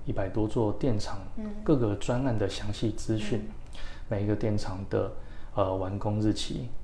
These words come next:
Speaker 1: 挂表日，
Speaker 2: 嗯。
Speaker 1: 到目前为止的发电量、节-，呃，节能减碳量，相当于种了多少棵树，啊，帮你换算成台币收益会是多少钱，都会清清楚楚，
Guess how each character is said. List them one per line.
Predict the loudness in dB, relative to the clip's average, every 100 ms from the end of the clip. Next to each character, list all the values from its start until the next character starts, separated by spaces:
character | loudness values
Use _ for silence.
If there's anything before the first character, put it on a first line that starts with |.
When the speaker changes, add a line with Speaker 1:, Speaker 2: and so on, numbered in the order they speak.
| 0
Speaker 1:
挂 | 2 2
表 | 2 0
日， | 2 2 -2 -6 -6 -4
Speaker 2:
嗯。 | -2 -4 -4 -8 -4
Speaker 1:
到 | 0 2
目 | 2
前 | 2 0 -2
为 | -2
止 | -4
的 | -4 -4 -4
发 | -2 0
电 | 0 2
量、 | 0 0 -4 -4 -4 -6 -6 -6 -2
节-， | 2 2 2 -4 -2
呃， | -2 0 -2
节 | 0 2
能 | 2 2
减 | 0 -2
碳 | 0 2
量， | 4 4 2 -2 -4 -4 -6 -4 -4
相 | -2 0 2
当 | 2 4
于 | 2
种 | 2 0
了 | 0
多 | 0 -2
少 | -4 -6
棵 | -2 0
树， | 0 2 2 2 0 0 0 0 -2 -4 -4
啊， | -4 -4 -2
帮 | 0 0
你 | -2 -6
换 | -2 0
算 | 2 0
成 | -2 -4 -4
台 | -2
币 | 0 0
收 | 2 4
益 | 4
会 | 4 2
是 | 4
多 | 2 2
少 | 2
钱， | 0 0 -2 -4 -6 -6 -8 -2
都 | 2
会 | 4 4
清 | 4 2
清 | 2 -2
楚 | -2 -2
楚， | -2